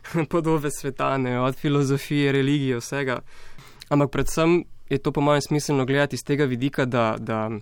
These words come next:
da je to nek moralni dolg, da to ni, da to ni nek, ker je, ker bi bil ekonomski dolg v smislu, to je pa zdaj neka, eh, računica in to je treba odplačati. Ne, on reče, ne, tukaj imamo različne načine, kako mi lahko gledamo na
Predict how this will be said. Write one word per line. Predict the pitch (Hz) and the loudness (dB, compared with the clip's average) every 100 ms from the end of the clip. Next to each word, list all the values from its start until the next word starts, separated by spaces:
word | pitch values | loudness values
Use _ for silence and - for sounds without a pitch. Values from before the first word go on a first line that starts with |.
| - - | -12 -8
da | 139 135 | -2 0
je | 135 170 | 2 0
to | 185 190 185 | 2 2 4
nek | 165 170 170 | 4 2 2
moralni | 143 147 143 123 | 2 4 4 4
dolg, | 113 110 | 2 -2
da | 113 | -2
to | 151 | 2
ni, | 151 160 | 4 4
da | 135 135 | 2 0
to | - 165 | 2 4
ni | 175 | 6
nek, | 180 175 175 | 6 4 2
ker | - 131 | 0 2
je, | 131 123 | 2 2
ker | 139 | -2
bi | 123 | -2
bil | 120 131 127 | 0 0 0
ekonomski | 143 131 147 147 147 | 2 2 2 2 0
dolg | 135 151 135 | 2 2 0
v | - | -2
smislu, | 139 143 - 123 | 0 0 -2 -4
to | |
je | 143 | -2
pa | 135 | -2
zdaj | 135 139 | 0 0
neka, | 139 131 | 0 -2
eh, | 120 - - - 120 117 | -4 -10 -20 -6 -2 -2
računica | 113 - 185 190 - 156 147 - | -2 2 4 4 4 4 4 2
in | 131 | -2
to | 120 | 0
je | 139 | -2
treba | 143 135 | 0 0
odplačati. | 120 - 117 107 104 - | -2 -2 0 0 -4 -2
Ne, | 151 | 0
on | 165 | 0
reče, | 175 - | 0 0
ne, | 165 160 | 0 0
tukaj | 156 165 | -2 0
imamo | 160 156 | 2 2
različne | 147 151 170 156 | 2 2 0 0
načine, | 143 - 160 156 | -2 0 0 0
kako | 143 156 | -2 -2
mi | 147 143 | 0 2
lahko | 143 135 | 2 2
gledamo | 139 147 139 127 | 0 0 0 0
na | 117 | -2